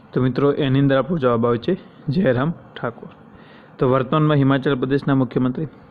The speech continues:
જયરામ ઠાકોર છે. આ પ્રશ્નનો જવાબ ઘણા વિદ્યાર્થી મિત્રોએ સાચો આપ્યો છે, જે ખૂબ જ સારી બાબત કહી શકાય છે. મિત્રો, આવી જ રીતે લેક્ચરના અંતમાં પૂછવામાં આવતા પ્રશ્નનો જવાબ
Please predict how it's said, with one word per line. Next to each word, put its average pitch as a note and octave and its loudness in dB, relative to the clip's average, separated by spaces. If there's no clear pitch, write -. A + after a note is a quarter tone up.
જયરામ C3 0
ઠાકોર B2+ -4
છે. - -12
આ C#3+ -2
પ્રશ્નનો C#3 0
જવાબ C3+ 2
ઘણા B2 0
વિદ્યાર્થી C3+ 0
મિત્રોએ C3 0
સાચો B2 -2
આપ્યો B2 -6
છે, - -18
જે C3 0
ખૂબ C3 0
જ C3 -2
સારી B2+ -2
બાબત C3 0
કહી E3+ -6
શકાય B2+ -4
છે. - -14
મિત્રો, D3 2
આવી C#3 4
જ C#3 -4
રીતે D3 0
લેક્ચરના C#3 0
અંતમાં C3 -2
પૂછવામાં C3+ 0
આવતા C3 0
પ્રશ્નનો C3 -2
જવાબ B2+ 0